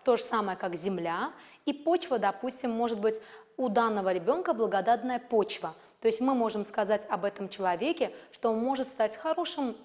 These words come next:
специалистом в какой-то области. То есть данное слово у нас многозначное. И нашим ответом, как мы уже поняли, является ответ напролом. Данное слово у нас является однозначным. Ребята, смотрим на следующее задание.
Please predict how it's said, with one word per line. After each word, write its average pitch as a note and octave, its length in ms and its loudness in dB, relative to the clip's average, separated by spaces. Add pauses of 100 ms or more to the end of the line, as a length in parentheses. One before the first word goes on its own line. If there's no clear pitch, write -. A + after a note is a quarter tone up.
(120)
специалистом C4 800 -2
в B3 60 -8
какой-то A3+ 400 2
области. F3+ 600 0 (280)
То A3+ 60 -4
есть - 340 -6
данное F#3+ 500 0
слово C4+ 420 2
у B3 180 -8
нас F3 300 -6
многозначное. F3+ 840 -4 (200)
И C4+ 180 2
нашим G#3+ 400 -2
ответом, F#3 520 -2
как D4+ 180 -2
мы D4+ 160 -2
уже C#4 160 -4
поняли, C4+ 440 -4 (120)
является G3+ 580 -2
ответ G#3+ 400 -2
напролом. G3+ 560 -2 (960)
Данное G#3 540 4
слово A#3+ 380 2
у D#4+ 180 -4
нас F3 320 -6
является B3+ 720 0 (140)
однозначным. F3+ 880 -4
Ребята, F#3 460 2 (320)
смотрим C#4+ 480 0
на F#3+ 140 0
следующее F#3 680 -2
задание. D#3+ 600 -2